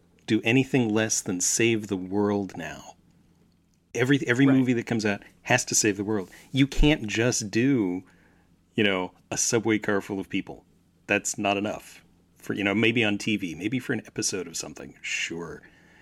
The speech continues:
Speaker 1: And, you
Speaker 2: Right.
Speaker 1: know, I kind of miss that. And, you know, I, I think he's wrong. I think you can do it if you do it well.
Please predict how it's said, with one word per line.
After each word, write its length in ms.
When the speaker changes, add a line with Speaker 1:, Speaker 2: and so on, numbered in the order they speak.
Speaker 1:
And, 340
you 60
Speaker 2:
Right. 60
Speaker 1:
know, 240
I 80
kind 220
of 80
miss 260
that. 240
And, 280
you 60
know, 100
I, 240
I 100
think 200
he's 140
wrong. 360
I 80
think 260
you 100
can 400
do 160
it 120
if 180
you 60
do 140
it 80
well. 400